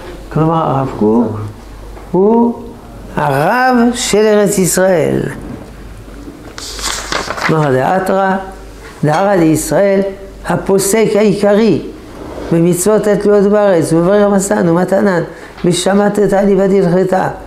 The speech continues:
זאת אומרת, ספר שבת הארץ, הלכות, הלכות, הלכות, וכל...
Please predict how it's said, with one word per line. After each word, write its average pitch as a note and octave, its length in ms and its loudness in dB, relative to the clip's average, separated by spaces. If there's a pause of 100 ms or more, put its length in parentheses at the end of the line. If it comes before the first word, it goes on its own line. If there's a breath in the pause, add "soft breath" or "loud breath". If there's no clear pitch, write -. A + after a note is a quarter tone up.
(500)
זאת - 100 -8
אומרת, F3 360 2
ספר D#3 340 2
שבת D3 340 -2
הארץ, G3 520 2
הלכות, C#3+ 400 -2
הלכות, D3 380 -2
הלכות, F#3+ 800 0 (380 loud breath)
וכל... F#3+ 680 0